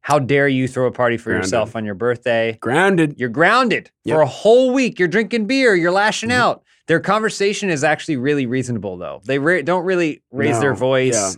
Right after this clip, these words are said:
Speaker 1: Brad is kinda just like, "This is how you are." So he retreats back to his room. And this is where I go Team Brad, because he's got Jet Set Radio.
Speaker 2: It's already,
Speaker 1: Uh,
Speaker 2: it's already
Speaker 1: <laughs>
Speaker 2: running.
Speaker 1: it's already
Speaker 2: He
Speaker 1: running
Speaker 2: left
Speaker 1: in
Speaker 2: it
Speaker 1: the
Speaker 2: running.
Speaker 1: background. He's got, he's got Xbox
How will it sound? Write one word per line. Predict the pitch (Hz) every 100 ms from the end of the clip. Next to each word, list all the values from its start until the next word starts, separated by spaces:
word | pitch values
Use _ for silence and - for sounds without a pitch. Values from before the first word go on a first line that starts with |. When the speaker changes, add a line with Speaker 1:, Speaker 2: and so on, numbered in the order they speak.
| _ _
Speaker 1:
Brad | 143 151 156
is | 143
kinda | - 147 131
just | 127 123
like, | 123 113 107 _
"This | 120 110 110
is | 101
how | 107
you | 101 98 113
are." | 123 117 117 _ _
So | - 123
he | 151
retreats | 147 139 147 135
back | - 123 -
to | 123
his | 107 110
room. | 120 113
And | 131
this | 147
is | 147
where | 156
I | 151
go | 143 147
Team | 151 160
Brad, | 147 151 113
because | 101 - 101
he's | 160 -
got | 156 117
Jet | 107 139 -
Set | 143 123
Radio. | 123 127 120 117 113 110 - _ _ -
Speaker 2:
It's | 120
already, | 131 151 147
Speaker 1:
Uh, | 165
Speaker 2:
it's | 160
already | 175 - 160
Speaker 1:
<laughs> | 147
Speaker 2:
running. | 151 117
Speaker 1:
it's | 175 214
already | 233 240
Speaker 2:
He |
Speaker 1:
running | 214 185 180
Speaker 2:
left | 175
Speaker 1:
in | 165
Speaker 2:
it |
Speaker 1:
the | 143
Speaker 2:
running. | 156
Speaker 1:
background. | 151 147 151 151 143
He's | 131
got, | 151 139 143
he's | 139
got | 139 131
Xbox | 147 175 - 175 165 160